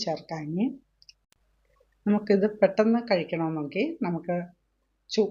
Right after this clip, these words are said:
കുറച്ചൊന്ന് ചൂടാക്കി അമ്പഴങ്ങ ചേർത്തിട്ട് ഒന്ന് ചൂടാക്കുവാണെങ്കിൽ നമുക്കത് പെട്ടെന്ന് തന്നെ നല്ലപോലെ ഉപയോഗിക്കാൻ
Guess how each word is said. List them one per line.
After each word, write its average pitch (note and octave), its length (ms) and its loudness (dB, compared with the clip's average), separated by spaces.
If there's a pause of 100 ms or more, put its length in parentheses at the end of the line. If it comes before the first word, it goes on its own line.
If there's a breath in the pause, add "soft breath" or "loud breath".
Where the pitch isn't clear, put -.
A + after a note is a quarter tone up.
കുറച്ചൊന്ന് F#3+ 520 0
ചൂടാക്കി E3+ 500 0 (120)
അമ്പഴങ്ങ E3+ 360 -2 (120)
ചേർത്തിട്ട് E3+ 380 -6 (120)
ഒന്ന് F3 140 -4 (100)
ചൂടാക്കുവാണെങ്കിൽ E3+ 680 -2 (480 soft breath)
നമുക്കത് G#3 400 0
പെട്ടെന്ന് F#3+ 340 0
തന്നെ D#3+ 240 -2 (280)
നല്ലപോലെ E3 480 -2 (160)
ഉപയോഗിക്കാൻ E3+ 420 -4